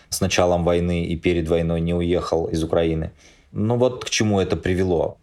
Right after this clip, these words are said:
Желание сначала удержать через Минские соглашения, А потом, когда не получилось, было принято решение: «Ну хорошо, раз вы не хотите встать на якорь через Минские соглашения, то тогда мы просто разделим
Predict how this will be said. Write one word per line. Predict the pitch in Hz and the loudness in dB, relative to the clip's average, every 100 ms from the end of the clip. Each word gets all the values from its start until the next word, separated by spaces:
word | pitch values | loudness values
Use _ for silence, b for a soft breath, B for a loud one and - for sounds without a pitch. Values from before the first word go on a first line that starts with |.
| - | -6
Желание | 85 101 120 147 156 117 98 - | -2 2 4 4 2 0 0 -4
сначала | - - 104 147 139 | -4 -2 2 4 4
удержать | 113 98 107 98 143 196 | 4 2 2 2 2 2
через | - - 123 117 - - | 0 0 2 0 -4 -8
Минские | 113 120 110 110 | -4 -2 -2 -2
соглашения, | 101 95 104 - 107 98 87 B B B B | 0 2 2 2 2 0 -2 B B B B
А | 95 | 2
потом, | 107 104 156 180 | 2 4 2 2
когда | 117 92 107 | 0 2 2
не | 117 120 | 2 2
получилось, | 95 95 98 - 160 147 - - - | 2 0 0 0 2 2 -2 -10 -6
было | 98 107 | 0 0
принято | - 190 107 95 | 2 0 0 0
решение: | 90 - 113 101 90 | 2 2 2 2 0
«Ну | 95 101 | 0 -2
хорошо, | - 98 - 87 80 87 95 | 0 0 0 0 0 0 0
раз | 98 - | 0 0
вы | 98 | -2
не | 95 | -2
хотите | 90 92 107 87 85 85 82 | 0 -2 -2 -2 0 -2 -4
встать | - - 98 | -2 0 2
на | - | 0
якорь | 98 135 165 98 - | 2 2 2 -2 -4
через | - 90 | -4 -2
Минские | 87 90 - 80 | -2 -2 -2 -2
соглашения, | 80 82 82 85 82 82 98 - _ | -2 -2 -2 -2 -2 -6 -10 -16 _
то | - | -4
тогда | 104 87 85 113 | 0 2 2 2
мы | 101 | 2
просто | 98 101 - 87 85 82 | 0 -2 0 2 2 2
разделим | 98 87 90 113 104 90 82 | 2 0 0 0 0 -2 -4